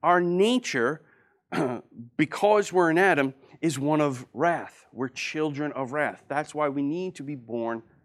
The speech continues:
again. First Corinthians fifty,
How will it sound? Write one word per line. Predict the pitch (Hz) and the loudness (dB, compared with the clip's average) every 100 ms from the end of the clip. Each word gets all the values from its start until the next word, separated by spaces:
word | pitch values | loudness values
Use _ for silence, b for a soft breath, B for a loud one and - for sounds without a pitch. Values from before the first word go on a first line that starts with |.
| - | -16
again. | 110 131 135 95 - _ _ _ _ _ _ _ _ _ _ _ - B B B B B | -8 -2 -2 -4 -14 _ _ _ _ _ _ _ _ _ _ _ -20 B B B B B
First | - 139 - | -2 -2 -2
Corinthians | 151 143 131 - | -4 0 -2 -2
fifty, | 143 - 127 113 | -6 -4 -4 -4